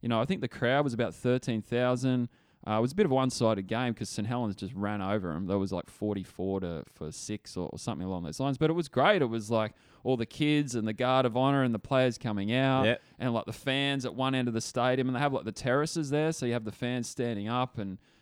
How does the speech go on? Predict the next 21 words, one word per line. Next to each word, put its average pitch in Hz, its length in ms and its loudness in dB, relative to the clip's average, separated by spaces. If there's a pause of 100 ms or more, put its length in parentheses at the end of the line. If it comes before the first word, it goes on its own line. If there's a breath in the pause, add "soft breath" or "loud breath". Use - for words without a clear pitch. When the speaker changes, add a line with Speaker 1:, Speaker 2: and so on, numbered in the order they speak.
(120 soft breath)
Speaker 1:
you 95 60 -10
know, 107 160 0
it 127 80 -2
just 170 180 -4
creates 160 300 -2
that 135 120 -4
atmosphere. 151 420 -2
It 113 40 2
was 131 140 2
actually, 143 240 0
it 120 40 4
was 127 140 0
a 120 60 -2
great 139 280 0
night. 117 140 2
It 139 60 0
was 117 120 -4
bloody 160 280 -2
cold, 131 320 4
though. 64 240 -6 (160 soft breath)
Speaker 2:
Yeah. 95 180 2